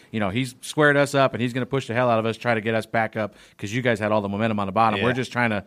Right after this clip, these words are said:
Speaker 2: You
Speaker 1: kinda
Speaker 2: would've
Speaker 1: s-,
Speaker 2: made, you would've been okay.
Speaker 1: Yeah, we
Speaker 2: You
Speaker 1: would've
Speaker 2: would've
Speaker 1: probably
Speaker 2: gotta
Speaker 1: been,
Speaker 2: go.
Speaker 1: like, third or fourth and, and
Speaker 2: Yeah,
Speaker 1: been, got
Speaker 2: which
Speaker 1: the
Speaker 2: is
Speaker 1: top,
Speaker 2: fine.
Speaker 1: yeah, and got the top rolling again. But I, you know, Ryan had a lot of damage on his nose. We had a bunch of damage on our bumper, so I don't know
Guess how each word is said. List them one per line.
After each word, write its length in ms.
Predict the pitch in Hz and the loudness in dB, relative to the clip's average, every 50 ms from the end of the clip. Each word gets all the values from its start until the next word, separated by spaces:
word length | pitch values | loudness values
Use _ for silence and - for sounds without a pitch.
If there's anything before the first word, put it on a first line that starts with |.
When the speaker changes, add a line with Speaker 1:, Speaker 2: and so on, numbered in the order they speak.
| - - - - | -10 -20 -12 -4
Speaker 2:
You 100 | 147 196 | -2 2
Speaker 1:
kinda 40 | 233 240 | 4 4
Speaker 2:
would've 80 | 214 175 | 4 4
Speaker 1:
s-, 20 | |
Speaker 2:
made, 200 | 165 160 151 - | 4 2 2 2
you 100 | - 156 | 0 0
would've 160 | 180 190 185 170 | 2 2 4 4
been 120 | 175 151 | 4 4
okay. 220 | 123 110 - - - | 2 2 0 2 2
Speaker 1:
Yeah, 40 | - | 4
we 120 | - - | 4 4
Speaker 2:
You 60 | - - | 4 4
Speaker 1:
would've 0 | |
Speaker 2:
would've 60 | - 190 | 4 4
Speaker 1:
probably 100 | 170 147 | 4 4
Speaker 2:
gotta 120 | 131 120 | 4 4
Speaker 1:
been, 60 | 143 - | 2 2
Speaker 2:
go. 40 | - | 2
Speaker 1:
like, 180 | 123 120 123 | 2 0 0
third 180 | - 127 127 120 | 0 0 0 0
or 40 | 113 | 0
fourth 280 | - 117 113 113 110 | -2 0 0 0 0
and, 120 | 120 113 123 | 0 -2 -2
and 160 | 127 123 113 | -2 0 2
Speaker 2:
Yeah, 220 | 120 135 151 127 | 4 4 4 4
Speaker 1:
been, 80 | 101 - | 4 2
got 60 | 135 127 | 2 2
Speaker 2:
which 40 | |
Speaker 1:
the 40 | 120 113 | 2 0
Speaker 2:
is 60 | - | 2
Speaker 1:
top, 240 | 131 123 135 143 123 | 2 4 4 4 2
Speaker 2:
fine. 100 | 117 160 | 2 2
Speaker 1:
yeah, 140 | 147 117 101 | 0 0 0
and 140 | 107 104 - | -2 -4 -2
got 120 | 127 113 | -2 -2
the 60 | 104 | -2
top 240 | - 117 113 110 - | -2 -2 -2 0 0
rolling 180 | 113 104 104 104 | -2 -2 -2 -4
again. 280 | 95 101 101 107 107 - _ - - - - - - - - - _ - | -4 -4 -4 -4 -6 -8 _ -20 -20 -20 -20 -20 -20 -20 -20 -20 _ 2
But 280 | 147 143 135 131 131 - | 4 6 6 6 4 0
I, 140 | - 135 139 - | -4 -6 -6 -4
you 120 | 143 147 135 | -4 -2 0
know, 120 | 123 117 110 | 0 2 2
Ryan 340 | 107 123 131 156 165 165 | 2 4 4 4 4 4
had 100 | 151 156 | 2 2
a 40 | 143 | 4
lot 140 | 143 143 147 | 4 4 4
of 60 | 143 135 | 4 4
damage 260 | 139 139 139 139 131 | 2 2 2 2 2
on 100 | 135 127 | 2 0
his 160 | 131 127 117 | 0 -2 -2
nose. 540 | 123 120 113 113 113 110 110 104 - - - _ | 0 0 2 2 2 0 0 -2 -6 -12 -14 _
We 180 | - 120 135 131 | -6 -2 -2 0
had 160 | 127 127 127 | 0 0 0
a 40 | 127 | 0
bunch 160 | 120 131 120 | -2 -4 -4
of 60 | 117 | -2
damage 260 | 110 123 120 123 120 120 | 0 0 0 0 0 0
on 100 | 120 117 | 0 0
our 100 | 117 117 | 0 0
bumper, 520 | 104 120 113 113 107 - 113 107 107 104 107 | 0 0 0 0 0 0 -2 -2 -2 -2 -4
so 240 | - - - 104 104 | -6 -6 -6 -4 -2
I 80 | 117 123 | -2 -2
don't 160 | 123 123 120 | -2 -2 -2
know 500 | 123 120 117 117 117 117 117 117 110 - | 0 0 2 2 2 2 2 0 -2 -8